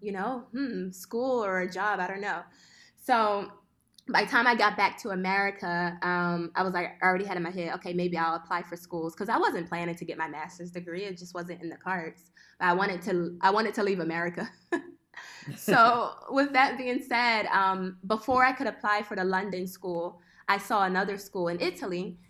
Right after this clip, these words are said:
Speaker 1: um, pop up with a quick, with a sooner deadline. And this deadline was attached to a scholarship by, um, Vogue Italia. So I was like, "All right, let me apply for this."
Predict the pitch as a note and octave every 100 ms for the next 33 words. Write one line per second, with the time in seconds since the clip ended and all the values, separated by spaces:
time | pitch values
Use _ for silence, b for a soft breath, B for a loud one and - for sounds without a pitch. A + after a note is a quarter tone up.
0 | b _ F#3+ F3+ F3+ F3 G#3 F#3+ G3+ F3+
1 | F#3 F#3 F3+ A#3 G3 G#3+ F#3 - A3+ A3
2 | G3 F#3+ F#3+ E3+ E3 F3+ F#3 F3+ G#3+ A3
3 | G#3 G3 F#3+ F#3 F3+ E3+ G3+ F#3 - -
4 | F3 E3+ F#3 F#3 F#3+ F#3 F3+ - b b
5 | b F3 F3 F3 E3+ E3+ E3+ E3+ E3 F#3+
6 | F#3+ F#3+ F#3 F#3+ F#3 A#3 E4 - _ _
7 | _ _ _ _ _ - - G#3+ A3+ G#3
8 | A3+ G#3+ C4 B3 - F3 F3 E3+ D#3 -